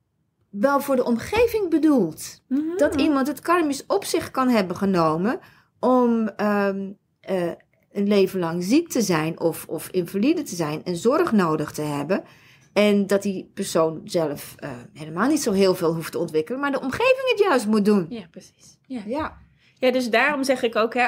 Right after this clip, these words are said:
Speaker 2: alles wat er in het leven gebeurt zijn cadeautjes die je aangereikt worden, hè. Dus alles is een spiegel van, jij mag iets leren.
Speaker 1: Ja.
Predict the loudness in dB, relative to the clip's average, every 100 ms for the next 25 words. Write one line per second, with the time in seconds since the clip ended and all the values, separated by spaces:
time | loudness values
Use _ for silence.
0 | 0 -2 -2 -2 -2 0 -2 2 0 0
1 | -4 0 2 2 0 0 2 2 0 -4
2 | -4 -2 0 0 -2 -6 -8 -6 -4 0
3 | 0 0 -2 -4 -2 0 0 -2 -2 0
4 | -2 -2 0 2 4 2 0 -2 0 0
5 | 0 -6 _ _ _ _ _ _ -2 0
6 | 2 2 0 -2 -2 -2 -2 -2 -6 -10
7 | _ -10 -4 -4 -4